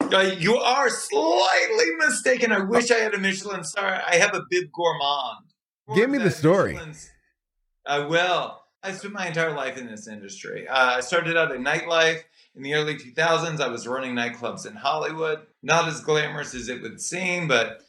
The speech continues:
Speaker 1: I used the leverage that I had there, uh, to open my first dive bar in Hollywood in twenty ten.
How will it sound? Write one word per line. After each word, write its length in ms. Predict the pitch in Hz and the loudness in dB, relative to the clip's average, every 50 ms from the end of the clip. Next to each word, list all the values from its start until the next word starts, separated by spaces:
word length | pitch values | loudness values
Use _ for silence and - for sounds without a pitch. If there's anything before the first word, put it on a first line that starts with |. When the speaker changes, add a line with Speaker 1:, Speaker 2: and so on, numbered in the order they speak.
| _ _ _ _ - | _ _ _ _ -6
Speaker 1:
I 60 | 139 | -6
used 360 | 143 147 170 180 180 165 156 | -4 -2 0 0 0 -2 -2
the 120 | - 123 | -4 -4
leverage 420 | 120 123 143 156 156 156 156 - - | -4 -2 -2 -2 0 -2 -2 -4 -4
that 100 | 143 131 | -4 -2
I 140 | 127 117 117 | 0 0 0
had 320 | 120 147 151 156 156 156 | 0 0 0 0 0 0
there, 420 | 160 156 156 160 160 156 - - _ _ _ _ - | 0 0 2 0 -2 -4 -6 -12 _ _ _ _ -6
uh, 140 | - 127 123 | -2 -2 -2
to 120 | - 165 | 0 0
open 200 | 151 156 156 165 | -2 -2 -2 -2
my 160 | 160 147 131 117 | -4 -4 -4 -4
first 320 | - 147 147 147 - - | -2 -2 -2 -4 -2 -2
dive 260 | 135 131 131 135 131 | 0 0 0 0 0
bar 240 | 135 143 143 139 135 | 0 2 2 2 0
in 80 | 127 120 | -2 -4
Hollywood 680 | 107 104 123 127 143 160 160 156 151 170 175 170 - - | -6 -4 -2 -2 0 0 0 -2 -2 -4 -4 -6 -10 -14
in 240 | - 120 120 120 | -10 -8 -6 -6
twenty 380 | 117 - - 127 143 139 123 120 | -6 -6 -8 -8 -6 -4 -6 -6
ten. 440 | 107 - 127 127 139 151 165 165 | -6 -6 -6 -4 -4 -4 -4 -6